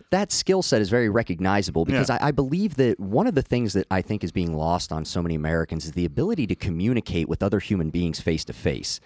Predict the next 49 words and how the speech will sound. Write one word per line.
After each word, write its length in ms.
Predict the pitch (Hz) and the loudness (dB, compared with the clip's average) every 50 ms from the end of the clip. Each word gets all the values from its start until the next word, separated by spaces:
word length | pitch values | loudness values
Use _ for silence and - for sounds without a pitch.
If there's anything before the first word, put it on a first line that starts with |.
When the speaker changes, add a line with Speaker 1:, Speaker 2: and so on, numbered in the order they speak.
| _ | _
Speaker 2:
Yeah. 160 | - 110 85 80 - | -2 -2 -2 -2 -2
Speaker 1:
Now, 240 | 85 85 85 82 85 | -2 0 2 2 2
I 80 | 82 | 2
could, 140 | 82 - 76 | 0 -2 -6
of 80 | - - | -8 -8
course, 280 | - - 71 69 - | -6 -4 -4 -4 -4
relate 280 | - 76 76 80 76 - | -4 -2 -2 -2 -2 0
that 180 | - 80 73 - | -2 -2 0 0
back 220 | - 78 69 - | 0 0 -2 -2
to 80 | - 67 | -6 -6
the 80 | 82 | -2
podcast. 500 | - 185 185 113 90 - 90 87 87 - | 2 2 2 2 2 0 0 0 0 0
I 60 | 90 | -2
mean, 100 | 82 82 | -2 -2
it's 80 | 82 - | -4 -4
sort 160 | - 117 87 | -2 -2 -2
of 80 | 78 71 | 0 -2
what 80 | 73 | -4
I'm 80 | 71 78 | -4 -2
doing 260 | 76 - 160 143 101 95 | 0 2 2 2 2 0
Speaker 2:
Yeah. 40 | |
Speaker 1:
here. 220 | 92 87 78 78 - - - - - - - - - | 0 0 -2 -2 -4 -10 -16 -20 -20 -20 -20 -6 0
But 160 | - 131 120 - _ _ | 0 0 0 0 _ _
service 500 | - - - - 151 156 156 156 - - | -8 -6 -4 -4 -2 -2 -2 -2 -2 -2
industry, 500 | 90 76 69 67 - - - 78 78 87 - | -2 -4 -4 -6 -6 -4 -4 -2 -2 -2 -4
it 100 | 123 - - | -6 -6 -4
actually 640 | 101 101 98 - - - - 107 104 104 104 107 - - - | -4 -6 -4 -6 -6 -8 -6 -4 -4 -2 -4 -4 -8 -12 -16
fosters 640 | - - - 113 120 139 135 - - 85 80 73 | -16 -10 -6 -6 -4 -4 -4 -4 -4 -4 -4 -2
those 200 | - 73 73 71 | -2 -2 -2 -2
skills 520 | - - - - 175 175 85 69 - - - | -4 -6 -4 0 0 0 0 -2 -4 -6 -6
because 240 | - - - 160 - | -4 -2 -2 -2 -2
you 80 | 175 | -2
have 260 | 151 190 240 277 247 | -2 -4 -4 -4 -4
to 100 | - - | -2 -4
do 140 | 156 - 139 | -4 -2 -4
that. 300 | 131 131 117 113 113 - - | -6 -4 -6 -6 -8 -6 -4
Speaker 2:
Yeah. 160 | 170 175 131 | -2 2 4
Speaker 1:
You're 120 | 127 147 - | 4 2 4
talking 320 | - 143 135 135 - 135 | 4 2 2 2 2 0
to 40 | 123 | 0
people 280 | - 131 120 135 123 | 0 0 0 0 0
face 300 | 104 - - 127 123 - | 0 0 0 -2 0 0
to 60 | - 117 | -2 0
face 220 | - 123 123 - | 0 0 0 0
for 240 | - - 92 101 110 - | 0 0 2 2 2 2
a 40 | 117 | 2
living 380 | 123 117 123 190 214 202 - | 2 2 2 2 2 0 0
now. 100 | 80 73 143 | 0 2 2
Speaker 2:
Yeah. 180 | 143 120 85 | 2 2 2